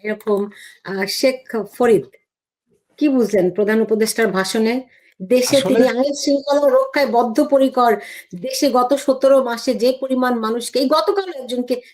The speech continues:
Speaker 1: পিটিয়ে হত্যা করা হয়েছে। একটু আগে আমি খবর দেখছি যে খুলনায়, আহ, ডুমুরিয়া প্রেস ক্লাবের সভাপতিকে, আহ, গুলি করে হত্যা করা হয়েছে।
Speaker 2: হুম।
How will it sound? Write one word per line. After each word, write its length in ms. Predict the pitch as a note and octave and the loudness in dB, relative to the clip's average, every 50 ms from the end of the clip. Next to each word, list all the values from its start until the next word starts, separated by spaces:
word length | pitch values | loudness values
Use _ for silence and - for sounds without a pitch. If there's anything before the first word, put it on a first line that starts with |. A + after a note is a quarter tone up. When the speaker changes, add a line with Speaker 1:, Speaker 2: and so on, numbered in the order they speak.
| _ _ | _ _
Speaker 1:
পিটিয়ে 300 | - D4 C#4+ - D4 C#4 | 2 2 4 4 4 2
হত্যা 260 | C4 B3 B3 - - G#3+ | 2 2 -2 -4 -4 -2
করা 140 | - A#3+ A#3 | 0 2 2
হয়েছে। 160 | A3 A#3+ D4 | 2 2 2
একটু 260 | F4 E4+ - - F#4 F#4 | 0 0 2 2 4 4
আগে 320 | C#4+ B3+ B3+ B3 C4+ B3+ - - - - - _ G#3 A#3+ | 4 4 2 0 0 -2 -2 -8 -12 -18 -20 _ -2 2
আমি 120 | B3+ C#4 | 2 2
খবর 320 | C4+ - C4+ B3 B3 C4 - - - | 2 2 0 0 0 0 -2 0 2
দেখছি 300 | B3 B3 B3 B4 - - C4+ | 4 4 4 2 -2 -2 0
যে 120 | A3 A3 A3 G3 - | 2 2 0 0 -2
খুলনায়, 560 | _ _ C#4 C4+ C#4 C#4 C#4 C4+ C4 A#3+ A3+ A3 - - - - - | _ _ -8 -8 -6 -6 -8 -10 -2 -2 -2 -2 -2 -10 -20 -16 -8
আহ, 180 | - G#3+ G#3 G#3 G#3 G3 | -4 -2 -2 -2 0 2
ডুমুরিয়া 500 | G#3+ C#4 C#4 D4+ D#4 D4+ D#4 D4+ D4+ - D4+ D4+ - | 2 4 4 4 4 4 4 2 2 -2 -8 -4 2
প্রেস 220 | C4+ C4+ C4+ C4+ - - | 2 2 2 2 -2 -2
ক্লাবের 260 | - C#4+ C#4+ C4 C#4 | 0 0 4 4 4
সভাপতিকে, 760 | C4+ - - B3+ A3+ A#3+ C#4 - C#4 C#4 - C4+ - - A3+ A3+ A3 A3 - - _ _ | 2 2 0 -2 -2 -2 -2 -2 -2 -2 -2 -4 -2 0 0 0 0 -2 -6 -16 _ _
আহ, 240 | - G#3+ G#3 G#3 G3+ F#3+ F#3 G3+ G#3+ G#3+ G3+ | -4 -2 0 0 0 -2 -2 -2 -2 0 2
গুলি 160 | B3 B3 C4 | 2 2 2
করে 180 | B3+ C4 B3+ A3 | 0 0 -2 -2
হত্যা 300 | G#3+ - - - G#3+ G3+ | -2 -4 -6 -6 -4 -2
করা 200 | G3 G3 F#3+ F3+ | 0 0 0 0
হয়েছে। 380 | F3+ F3+ D3 D3 D3 - - C#3+ | -2 -4 -6 -6 -6 -6 -6 -6
Speaker 2:
হুম। 120 | C#3+ B2+ | -6 -6